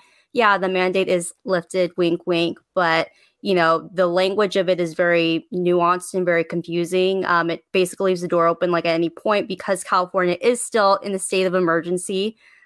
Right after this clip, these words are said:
Um, who's to say that, you know, things can go back and forth about, which we've seen it happen before where, you know, minds get changed and decide to do different things. Um, so that would be my plug. Um, school boards are an important race. So,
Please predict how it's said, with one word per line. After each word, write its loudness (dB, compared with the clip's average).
Um, 0
who's -6
to 0
say 0
that, 2
you -2
know, 0
things 0
can 0
go 2
back 0
and -12
forth 0
about, 0
which -2
we've -6
seen -4
it -2
happen -2
before 0
where, 0
you -2
know, 0
minds -2
get -2
changed -2
and 0
decide -2
to -8
do -4
different -4
things. -4
Um, 0
so -2
that 0
would -2
be -4
my 0
plug. -2
Um, 2
school -2
boards 0
are 4
an 0
important -2
race. 0
So, 0